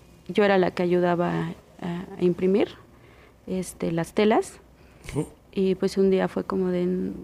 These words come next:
Speaker 1: "Hay que hacer una colaboración, ¿no? Ahora yo el grabado y, y,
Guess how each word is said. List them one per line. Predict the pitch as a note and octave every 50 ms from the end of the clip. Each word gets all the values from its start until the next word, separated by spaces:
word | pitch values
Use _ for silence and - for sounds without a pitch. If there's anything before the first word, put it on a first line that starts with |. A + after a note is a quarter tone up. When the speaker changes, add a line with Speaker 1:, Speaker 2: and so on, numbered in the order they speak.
| - -
Speaker 1:
"Hay | F#3+ F#3+
que | - B3
hacer | A3+ - G#3+ G3+
una | G3 G3+ G3 F#3+
colaboración, | F#3 - F3 E3 E3 E3 D#3+ E3 E3+ E3 E3 - - A3 A3 G#3 F#3+ F#3
¿no? | F#3 F#3+ F#3
Ahora | F#3 F3+ F3+
yo | F3 F3 F3+ E3+ F3+ - - -
el | - E3+ F3 E3+
grabado | F3 F3+ F3+ F#3 F#3 G3 G3 G3+ G3+ A3 A3 A3 G#3+
y, | F#3+ E3+ E3 - - -
y, | - E3 D#3+ E3 D#3+ D3